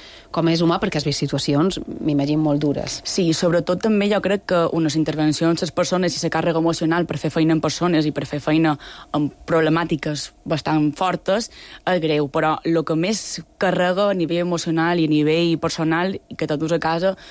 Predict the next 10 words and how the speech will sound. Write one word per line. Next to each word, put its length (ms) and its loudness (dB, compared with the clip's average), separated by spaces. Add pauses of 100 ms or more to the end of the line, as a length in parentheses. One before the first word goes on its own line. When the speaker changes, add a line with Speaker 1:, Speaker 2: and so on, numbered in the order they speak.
(180)
Speaker 2:
són 120 -2
les 60 -4
condicions 360 0
laborals, 540 0 (260)
són 180 -2
els 100 0
horaris, 560 0 (600)
són 240 0
els 80 2
salaris, 640 0